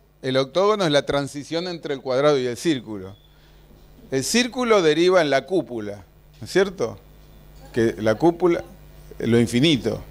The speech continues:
el cielo, ¿no? Lo ilimitado. Hay una frase de Jorge Luis Borges que decía, "El infinito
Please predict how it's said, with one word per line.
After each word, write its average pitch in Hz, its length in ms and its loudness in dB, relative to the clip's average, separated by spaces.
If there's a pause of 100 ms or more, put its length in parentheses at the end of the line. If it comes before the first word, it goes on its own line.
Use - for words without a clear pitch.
(500)
el 113 160 -4
cielo, 110 580 2 (1200)
¿no? 156 240 2 (200)
Lo 120 120 4
ilimitado. 113 840 4 (1120)
Hay 139 220 4
una 135 540 4
frase 151 360 4
de 131 160 6
Jorge 156 360 2
Luis 139 160 2
Borges 165 380 4
que 127 140 -4
decía, 135 720 2 (1040)
"El 135 160 -4
infinito 185 880 0